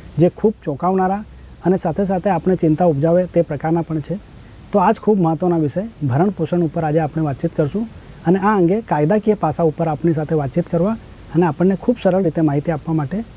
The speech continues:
આજે આપણી સાથે જોડાયા છે એડવોકેટ હેતલ ગાંધી, જે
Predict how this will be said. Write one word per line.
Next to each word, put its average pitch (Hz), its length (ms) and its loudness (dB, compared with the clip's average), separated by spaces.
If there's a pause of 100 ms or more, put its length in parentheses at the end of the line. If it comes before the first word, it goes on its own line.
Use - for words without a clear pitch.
(120)
આજે 147 160 4
આપણી 160 220 0
સાથે 160 260 -2
જોડાયા 156 320 2
છે 180 120 -4 (480)
એડવોકેટ 185 420 4
હેતલ 165 280 0
ગાંધી, 165 360 2 (120)
જે 165 220 2